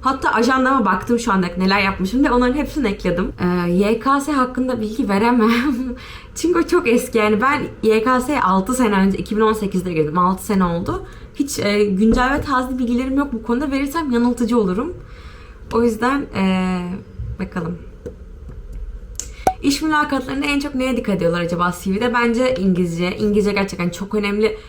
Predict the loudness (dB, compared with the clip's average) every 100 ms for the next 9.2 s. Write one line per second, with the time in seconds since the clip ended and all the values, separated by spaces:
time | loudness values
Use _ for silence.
0 | -18 -12 -6 -2 -2 -2 -6 0 0 2
1 | 4 4 2 0 2 2 2 0 -2 -4
2 | -4 -8 -18 -20 -20 -20 -20 -20 -6 0
3 | 2 0 0 0 2 4 2 2 2 2
4 | 2 2 0 4 4 4 2 0 -2 0
5 | -2 0 -2 -2 -2 -2 0 0 2 0
6 | -4 -6 -16 -16 -16 -18 -18 -16 -16 -2
7 | 0 2 0 0 0 0 0 -2 2 2
8 | 0 0 0 2 2 2 2 2 0 0
9 | -2 -6